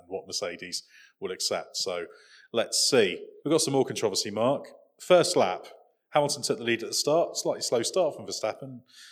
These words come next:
just, just seemed just <laughs> not a good re-, response time, slightly surprising. Verstappen then made that dive up the inside into turn six. Hamilton took to the runoff,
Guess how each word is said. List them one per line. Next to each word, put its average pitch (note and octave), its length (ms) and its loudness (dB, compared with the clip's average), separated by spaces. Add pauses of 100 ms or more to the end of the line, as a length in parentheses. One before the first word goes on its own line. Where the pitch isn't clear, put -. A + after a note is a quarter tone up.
(140)
just, - 380 -12
just - 160 -8 (200)
seemed A2+ 260 -14 (320)
just - 260 -12
<laughs> - 0 -
not B2 140 -4
a C3 40 -4
good C3 260 -8
re-, A#2+ 160 -10
response C#3+ 380 -2
time, G2+ 240 -4
slightly A#2+ 240 -4
surprising. A#2+ 460 0 (480)
Verstappen - 340 -4
then B2 140 -8
made A#2 160 -2
that - 280 -2
dive A#2 440 4
up - 100 -6
the A2 120 -2
inside G#2+ 340 0
into - 260 -8
turn G2+ 220 -2
six. - 320 0
Hamilton A#2 320 -8
took - 140 -4
to - 80 -6
the G#2 80 -8
runoff, A2 280 0